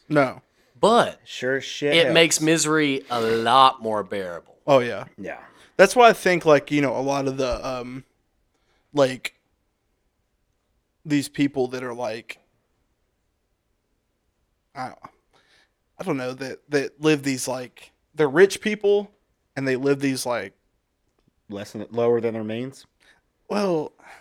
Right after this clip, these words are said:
Speaker 1: I don't know how to put this. Like, they seem so outgoing.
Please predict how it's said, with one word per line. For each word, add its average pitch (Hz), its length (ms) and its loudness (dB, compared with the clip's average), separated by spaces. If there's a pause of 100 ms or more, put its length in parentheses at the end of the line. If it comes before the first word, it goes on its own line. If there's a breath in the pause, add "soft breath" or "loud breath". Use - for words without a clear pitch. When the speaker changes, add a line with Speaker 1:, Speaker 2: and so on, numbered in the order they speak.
(140 soft breath)
Speaker 1:
I 214 80 0
don't 226 100 -2
know 170 60 0
how 151 120 2
to 135 80 0
put - 260 -12
this. - 500 -8 (720)
Like, 156 200 2 (220)
they 170 180 6
seem 202 420 2
so 151 760 4 (1600)
outgoing. 127 800 -6